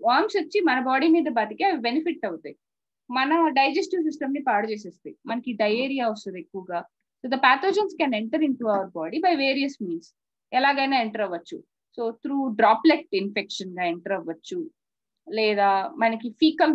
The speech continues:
మ్యాటర్ ద్వారా ఎంటర్ అవ్వచ్చు. అంటే మన, ఆ, ఫీకల్ మ్యాటర్ ఒక, ఆ, ఇంతకు ముందు అయితే వాష్‌రూమ్స్ అవన్నీ ఉండేవి కాదు, అవుట్‌డోర్ లో, ఆ, ఉండేవి కాబట్టి infections అనేవి చాలా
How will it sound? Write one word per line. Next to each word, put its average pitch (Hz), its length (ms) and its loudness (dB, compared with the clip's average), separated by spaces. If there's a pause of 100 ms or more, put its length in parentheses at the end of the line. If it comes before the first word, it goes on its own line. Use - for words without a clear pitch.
మ్యాటర్ 214 380 0
ద్వారా 196 200 2 (100)
ఎంటర్ 185 240 -8
అవ్వచ్చు. 160 260 -12 (160)
అంటే 220 180 -8 (220)
మన, 226 100 2 (360)
ఆ, 220 40 2 (200)
ఫీకల్ 277 360 0
మ్యాటర్ 226 320 0
ఒక, 220 120 -12 (1000)
ఆ, 208 40 -6 (680)
ఇంతకు 262 400 0
ముందు 277 260 0
అయితే 269 240 -2 (180)
వాష్‌రూమ్స్ 226 540 -2 (160)
అవన్నీ 196 400 -8 (260)
ఉండేవి 208 380 -6
కాదు, - 160 -12 (180)
అవుట్‌డోర్ 196 540 0
లో, 156 60 -6 (540)
ఆ, 170 40 -8 (280)
ఉండేవి 185 360 -8
కాబట్టి 170 380 -6 (420)
infections 233 580 -4
అనేవి 202 240 -10 (160)
చాలా 214 340 4